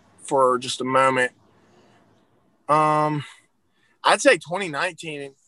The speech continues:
against Auburn, at Auburn was extremely loud.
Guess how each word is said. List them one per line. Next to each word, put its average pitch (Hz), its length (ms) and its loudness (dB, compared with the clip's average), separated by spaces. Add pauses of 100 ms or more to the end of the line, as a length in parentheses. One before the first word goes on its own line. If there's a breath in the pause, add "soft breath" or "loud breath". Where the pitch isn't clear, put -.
(140)
against 147 380 -6
Auburn, 170 540 2
at 160 200 2
Auburn 143 400 -2
was 131 240 -8
extremely 147 680 -4
loud. 123 500 -2